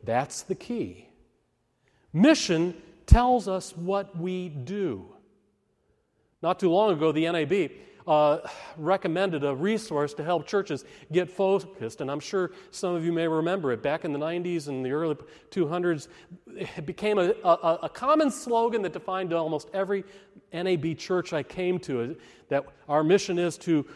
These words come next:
win, build, equip, and send. How many of you remember that?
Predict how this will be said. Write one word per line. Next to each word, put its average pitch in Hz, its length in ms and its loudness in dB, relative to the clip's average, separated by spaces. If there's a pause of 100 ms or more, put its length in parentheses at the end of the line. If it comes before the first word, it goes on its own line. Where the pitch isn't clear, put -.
win, 208 540 2 (480)
build, 185 500 2 (380)
equip, - 840 -4
and 147 160 -2
send. 143 320 -4
How 220 140 -4
many 226 160 -2
of 180 80 -4
you 175 100 -2
remember 156 340 -2
that? 107 220 -6